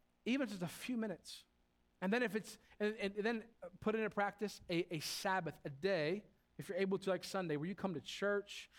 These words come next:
maybe you spend a little more time in the Word, spend time with him and get to know him. Theologian Carl Rainer says, "Knowing God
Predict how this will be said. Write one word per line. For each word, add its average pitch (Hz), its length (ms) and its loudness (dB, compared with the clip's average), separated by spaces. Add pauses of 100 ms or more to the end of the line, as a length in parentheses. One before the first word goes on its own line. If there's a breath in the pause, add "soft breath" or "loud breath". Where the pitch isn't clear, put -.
(160 loud breath)
maybe 180 160 0
you 170 80 -4
spend 190 160 -2
a - 20 0
little 175 140 0
more 165 100 2
time 175 400 -2
in 165 80 0
the 147 100 0
Word, 190 500 2 (200 loud breath)
spend 196 360 -2
time 185 200 -2
with 170 180 -2
him 180 120 -2
and 135 220 -4
get 180 260 0 (360 loud breath)
to 160 100 -2
know 143 420 0 (420 soft breath)
him. 131 340 -2 (320 loud breath)
Theologian 175 480 2
Carl 156 300 2
Rainer 151 260 0
says, 147 320 -2
"Knowing 208 520 2
God 135 480 0